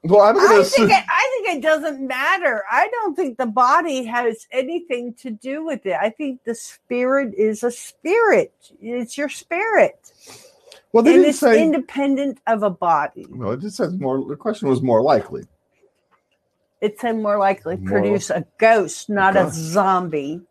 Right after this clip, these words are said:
Speaker 1: A ghost, yeah, but I think, still think the body embodies your spirit, and so you still need a body unless you produced a ghost before you
Speaker 2: I think
Speaker 1: get
Speaker 2: when you're done with it, you're done with it, dude.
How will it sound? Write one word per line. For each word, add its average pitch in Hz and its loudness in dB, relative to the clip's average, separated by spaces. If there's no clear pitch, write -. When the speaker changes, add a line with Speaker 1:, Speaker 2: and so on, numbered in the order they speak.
Speaker 1:
A 110 -8
ghost, 175 2
yeah, 285 2
but 127 -2
I 131 2
think, 131 -4
still - -12
think 95 -14
the 82 -8
body 90 -2
embodies 85 -6
your 78 -18
spirit, 90 -6
and 87 -20
so 92 -12
you 87 -14
still - -12
need 85 -8
a 76 -6
body 92 4
unless 90 -4
you 87 -10
produced 92 -4
a 90 -4
ghost 95 2
before - -2
you - 2
Speaker 2:
I - 2
think - -4
Speaker 1:
get 392 0
Speaker 2:
when 247 0
you're 196 -2
done 202 2
with 233 -6
it, 170 -6
you're 170 -4
done 175 0
with 160 -8
it, 120 -18
dude. 139 -8